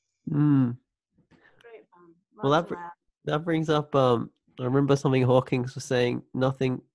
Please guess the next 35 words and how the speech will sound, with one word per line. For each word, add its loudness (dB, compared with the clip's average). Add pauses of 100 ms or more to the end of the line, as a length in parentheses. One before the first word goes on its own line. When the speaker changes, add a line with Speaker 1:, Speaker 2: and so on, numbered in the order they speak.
(100)
Speaker 1:
is -4
serious, -4 (280)
or 0
it's -8
only 0
serious -2
if -8
you -4
make -2
it." -14 (560)
That -12 (120)
<laughs> -16 (600)
definitely -2
seems -2
like -4
the -2
case -2
with 0
<laughs> 2
you, 4 (520)
your -2
fun -8 (540)
interviews. -6 (1200)
Speaker 2:
It -8
was -16
fabulous. -16 (200)
And -18
he -16
taught -12
us -18
that -18
humor -18
is -20
divine. -20 (200)
Humor -20